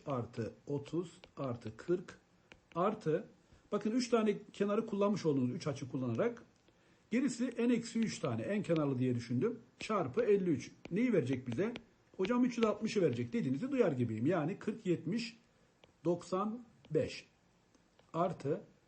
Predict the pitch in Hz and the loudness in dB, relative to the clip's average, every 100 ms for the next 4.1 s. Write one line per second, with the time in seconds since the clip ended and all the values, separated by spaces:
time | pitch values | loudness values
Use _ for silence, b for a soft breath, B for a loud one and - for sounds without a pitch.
0 | _ - _ _ - 190 190 135 - 170 | _ -20 _ _ -6 -2 -2 -4 -2 -4
1 | - 185 170 - - - - - 160 131 | -2 -6 -10 -14 -20 -20 -16 -6 -2 -2
2 | 104 98 - _ _ 165 185 196 220 - | -4 -10 -12 _ _ 0 0 0 -6 -2
3 | 196 190 190 220 - - 208 208 180 208 | -2 0 -2 -4 -8 -6 -4 -4 -4 -4